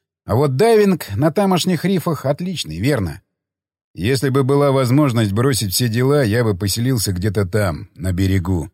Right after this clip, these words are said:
"Со скуки бы умом не поехал?" — поинтересовался я.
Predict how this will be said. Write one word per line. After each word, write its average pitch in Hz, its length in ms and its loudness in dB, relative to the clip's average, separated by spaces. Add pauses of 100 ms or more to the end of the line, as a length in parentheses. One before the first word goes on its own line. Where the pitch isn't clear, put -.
(520)
"Со 165 140 2
скуки 208 320 -2
бы 165 160 2
умом 175 300 4
не 156 100 4
поехал?" — 160 560 0 (340)
поинтересовался 85 760 -4
я. 78 280 -8